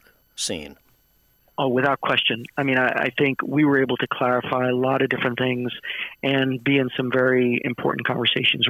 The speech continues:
Speaker 2: ranging from things like medication reconciliation, better explaining symptoms that, you know, quite frankly, uh, allowed for either, you know, more robust and aggressive, uh, measures,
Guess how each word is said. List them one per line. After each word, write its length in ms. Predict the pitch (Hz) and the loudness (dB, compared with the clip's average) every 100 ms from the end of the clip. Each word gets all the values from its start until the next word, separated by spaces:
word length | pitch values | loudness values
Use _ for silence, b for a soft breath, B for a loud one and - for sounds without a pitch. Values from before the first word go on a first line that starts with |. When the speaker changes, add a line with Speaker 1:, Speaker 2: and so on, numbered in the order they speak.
| 117 | 0
Speaker 2:
ranging 420 | 139 147 147 139 - | 0 2 2 0 0
from 440 | 139 131 131 131 - B B B B B | 2 2 2 -2 -6 B B B B B
things 200 | 147 135 | -2 2
like 180 | 127 123 131 | 2 0 0
medication 520 | 123 123 139 127 135 | 0 2 2 2 0
reconciliation, 880 | 123 123 - 131 123 120 127 120 120 B B B - | -2 -2 2 4 4 4 0 -2 -6 B B B -8
better 360 | 131 135 131 | 0 2 2
explaining 560 | 123 - 143 131 131 120 - | 2 0 0 0 0 -2 -2
symptoms 400 | 135 - 131 127 - | -2 0 -2 0 0
that, 220 | 127 123 B B B | 0 0 B B B
you 80 | 139 | 0
know, 140 | 127 | 0
quite 240 | 120 139 127 - | 0 0 0 0
frankly, 580 | 135 131 127 131 127 120 - B B - | 0 0 0 2 2 -2 -12 B B -2
uh, 280 | 127 123 - | 0 0 0
allowed 460 | 123 123 127 127 123 | 0 2 2 0 0
for 420 | 123 123 123 127 | 0 2 2 2
either, 460 | 131 127 120 120 120 - B B | 0 0 2 2 2 -2 B B
you 140 | 147 135 | -2 0
know, 140 | 123 | 2
more 300 | 123 127 123 | 2 2 2
robust 540 | 117 127 123 127 147 - | 4 2 2 0 -2 -2
and 100 | 139 | -2
aggressive, 500 | 120 131 135 - 170 156 - | 2 2 2 2 2 2 0
uh, 280 | 160 156 | 2 2
measures, 520 | 151 165 165 170 175 | 0 2 2 4 2